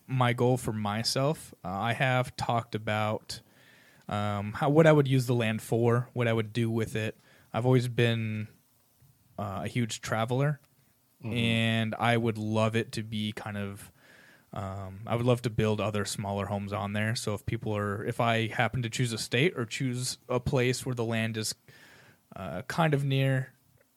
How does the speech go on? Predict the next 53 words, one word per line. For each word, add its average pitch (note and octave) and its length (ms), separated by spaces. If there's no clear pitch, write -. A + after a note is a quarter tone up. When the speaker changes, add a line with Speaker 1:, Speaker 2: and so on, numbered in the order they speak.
Speaker 1:
um, D#2+ 400
other B2+ 300
things, A#2 400
where A#2 60
if - 100
people - 200
are G#2 80
road A2 240
tripping A2 380
or G#2+ 60
if - 100
people G#2+ 220
are - 20
trying A2 280
to G#2 300
go A#2+ 180
to B2+ 160
an A#2+ 60
event A2 360
nearby A2 500
or G#2+ 100
want G#2+ 160
a - 20
place A2 220
to G#2 80
stay, A2 340
or G#2+ 220
people B2+ 340
are B2 60
just A#2 180
trying A#2 160
to A2 60
kind A2 180
of G#2 80
escape G#2 520
life A2+ 240
for B2+ 100
a B2 60
little B2 180
bit, C3 140
people B2 240
I A2 100
know, A2 320
Speaker 2:
Yeah. G#2+ 340
Speaker 1:
you D#3 100
know, A#2+ 360
then A#2+ 340
I A#2 240
can A#2+ 320
provide G#2+ 460
that G#2 180
for G#2+ 240
them A#2 300